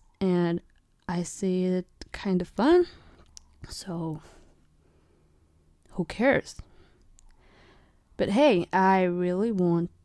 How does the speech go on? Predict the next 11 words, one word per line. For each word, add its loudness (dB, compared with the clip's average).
I -4
really 4
wanna 4
know 0
how -2
you 2
like -4
to -8
celebrate -4
your -4
birthday. -2